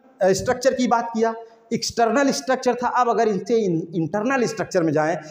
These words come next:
आंतरिक संरचना में, तब ध्यान दीजिए, आंतरिक संरचना इसकी जो है दो भाग में बंट जाती है। आंतरिक संरचना दो भाग में बंट जाती है, कौन कौन सी? एक फोटोसिंथेटिक रीजन, जो अपर वाला भाग होता है फोटोसिंथेटिक होता है, प्रकाश संश्लेषण करेगा और उसमें क्लोरोफिल भी तो होंगे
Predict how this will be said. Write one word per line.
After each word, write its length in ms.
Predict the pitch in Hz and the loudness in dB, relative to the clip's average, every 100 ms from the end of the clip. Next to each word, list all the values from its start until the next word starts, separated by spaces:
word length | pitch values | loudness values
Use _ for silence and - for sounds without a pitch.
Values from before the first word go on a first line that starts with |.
| - - | -14 -2
आंतरिक 400 | 226 240 320 320 | 0 2 0 -2
संरचना 420 | - 202 180 180 | -2 -2 0 0
में, 200 | 185 254 277 - - | 0 -2 -4 -8 -2
तब 140 | 269 | 0
ध्यान 220 | 196 220 | 2 0
दीजिए, 260 | 208 190 247 | 0 2 2
आंतरिक 380 | 233 214 220 277 | 4 2 2 -2
संरचना 380 | 233 220 214 220 | 0 -2 2 0
इसकी 240 | 190 202 | 0 -2
जो 120 | 175 | 0
है 140 | 190 247 | 2 2
दो 200 | 160 175 | 2 0
भाग 280 | 135 143 | 0 0
में 140 | 147 190 | 0 0
बंट 160 | 139 | 0
जाती 380 | 123 127 117 127 | 0 -2 -2 -4
है। 140 | 123 127 - _ 214 | -6 -8 -16 _ -2
आंतरिक 320 | 220 226 277 | -2 0 -2
संरचना 320 | 233 220 240 | -2 0 0
दो 160 | 208 208 | 2 2
भाग 180 | 175 | 2
में 100 | 196 | 2
बंट 120 | 180 165 | 2 4
जाती 220 | 170 208 | 2 2
है, 60 | |
कौन 180 | 214 226 | 2 2
कौन 160 | 226 226 | 2 -2
सी? 200 | 247 269 - - | -2 -6 -8 0
एक 200 | 247 247 | 0 2
फोटोसिंथेटिक 840 | 220 214 226 - 185 190 180 247 214 | 0 0 0 0 0 0 0 0 2
रीजन, 340 | 240 247 277 - - - | 2 2 0 -4 -12 -4
जो 140 | 135 | -2
अपर 360 | 185 165 156 240 | -2 -2 0 2
वाला 180 | 240 220 | 4 4
भाग 220 | 175 202 | 2 2
होता 220 | 196 208 | 2 2
है 60 | 202 | 0
फोटोसिंथेटिक 720 | - 175 196 202 165 180 233 | 0 -2 0 0 0 -2 0
होता 260 | 202 202 202 | 0 2 0
है, 80 | |
प्रकाश 520 | 226 311 - - 190 190 | 0 -6 -6 0 2 2
संश्लेषण 480 | 196 170 175 180 | -2 0 0 0
करेगा 380 | 220 202 208 196 | -2 2 2 2
और 300 | 214 - 165 | 0 -4 -4
उसमें 200 | 151 165 | -2 0
क्लोरोफिल 440 | 156 151 147 220 240 | 2 2 2 2 2
भी 100 | 277 | 4
तो 140 | 285 | 4
होंगे 220 | 285 294 | 4 2